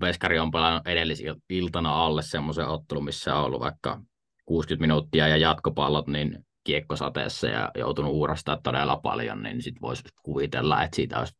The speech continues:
jonkin verran enemmän rasitusta, kun olisi seisonut siellä kuusikymmentä minuuttia ja ottanut vain jonkun kymmenen koppia. Et se on aika hapale-, aika paljon helpompi peli siihen alle, niin sitä kautta myös huomioin hieman, mutta nämä on myös todella pieniä muutoksia, et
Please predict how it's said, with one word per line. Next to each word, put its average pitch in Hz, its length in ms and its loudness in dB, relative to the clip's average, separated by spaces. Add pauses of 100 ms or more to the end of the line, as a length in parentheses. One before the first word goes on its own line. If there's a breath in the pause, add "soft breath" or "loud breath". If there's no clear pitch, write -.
(240)
jonkin - 280 -4
verran 64 240 0
enemmän 69 280 -2
rasitusta, - 460 -6
kun - 200 -8 (260)
olisi - 220 -2
seisonut 64 360 0
siellä - 360 -2
kuusikymmentä - 380 -6
minuuttia 64 340 -2
ja 55 100 0
ottanut 60 360 -4
vain 58 180 -2
jonkun 55 280 -4 (160)
kymmenen 71 380 0
koppia. - 480 -2
Et - 120 -18 (360 soft breath)
se - 160 -8
on - 60 0
aika - 160 0
hapale-, - 280 0
aika 101 160 4
paljon 95 180 4
helpompi 92 420 4
peli 90 300 4
siihen 82 460 0
alle, 82 420 2
niin 78 220 2
sitä 80 320 -2
kautta 78 340 -2
myös 76 360 -2
huomioin 73 460 -2
hieman, 73 600 -4
mutta - 240 -10
nämä 76 240 0
on 78 80 0
myös 80 260 0
todella 78 280 -2
pieniä 71 400 -4
muutoksia, 67 600 -4
et - 160 -8